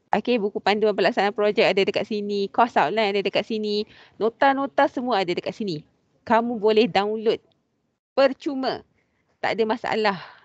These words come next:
Ambil sahaja. Ah, okey. Kemudian, section nombor tiga, ini adalah buku log. Ah, segala template, milestone,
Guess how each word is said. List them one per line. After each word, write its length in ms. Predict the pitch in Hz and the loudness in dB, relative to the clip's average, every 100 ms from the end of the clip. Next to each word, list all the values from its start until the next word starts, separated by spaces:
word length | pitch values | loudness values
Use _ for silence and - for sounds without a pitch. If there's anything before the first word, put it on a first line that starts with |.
| _ | _
Ambil 320 | - 214 214 | -6 -4 0
sahaja. 560 | 233 - 226 214 170 123 - _ _ _ _ _ _ _ _ _ _ - | -2 -2 -2 -2 -2 -6 -10 _ _ _ _ _ _ _ _ _ _ -10
Ah, 400 | 175 170 156 151 | -8 -6 -6 -8
okey. 400 | - 196 226 453 _ _ _ _ _ _ _ _ _ _ _ - - _ | -4 0 2 0 _ _ _ _ _ _ _ _ _ _ _ -20 -20 _
Kemudian, 480 | - 208 240 269 359 453 _ | -2 2 6 6 4 0 _
section 380 | - 185 254 233 | -2 -2 -2 -4
nombor 160 | 247 | -4
tiga, 340 | 240 269 285 427 - _ _ _ | -2 2 4 2 -2 _ _ _
ini 240 | - 226 262 | -8 -4 -4
adalah 320 | 208 214 214 | -2 0 -2
buku 220 | 214 247 | -2 -4
log. 180 | 247 226 _ _ _ _ _ _ | -2 -2 _ _ _ _ _ _
Ah, 80 | - | -4
segala 380 | 208 226 226 240 | -2 0 2 2
template, 480 | 247 247 - 240 - | 0 -2 0 -2 -2
milestone, 880 | 170 185 208 - _ - 233 160 | -2 0 0 -6 _ -2 0 -2